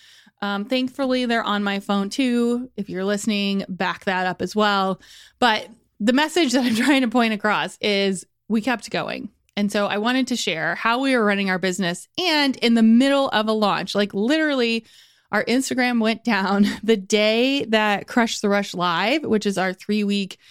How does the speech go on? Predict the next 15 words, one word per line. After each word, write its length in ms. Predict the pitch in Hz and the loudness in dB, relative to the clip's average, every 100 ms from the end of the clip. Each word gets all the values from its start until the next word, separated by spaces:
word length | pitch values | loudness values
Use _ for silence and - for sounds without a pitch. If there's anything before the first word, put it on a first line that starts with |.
| - - _ | -20 -20 _
mini 260 | 190 208 208 | 0 2 0
series, 540 | - 208 247 302 262 | 0 0 2 0 0
went 260 | 190 202 - | 0 0 0
live. 460 | 190 185 247 277 - _ _ _ _ _ _ _ - - | -2 -2 -2 -4 -12 _ _ _ _ _ _ _ -14 -4
So 320 | 247 233 208 | 0 2 2
this 320 | 190 302 320 | 2 2 2
launch 400 | 226 277 202 151 | 2 2 0 -2
has 240 | 220 208 | -2 -2
been 500 | - 220 220 214 214 - _ _ _ _ _ _ | 2 2 4 2 0 -4 _ _ _ _ _ _
run 460 | 185 214 220 233 - | 0 2 2 0 0
almost 420 | 208 254 269 254 - | 0 2 4 2 0
entirely 800 | 214 - 185 208 247 285 294 | -2 0 -2 0 0 0 -2
without 760 | 196 220 220 - 190 214 - - _ | 0 0 0 -4 -2 -2 -4 -12 _
social 420 | - 208 190 190 | -6 -2 -2 -2
media, 440 | 190 180 180 - | -4 -4 -6 -10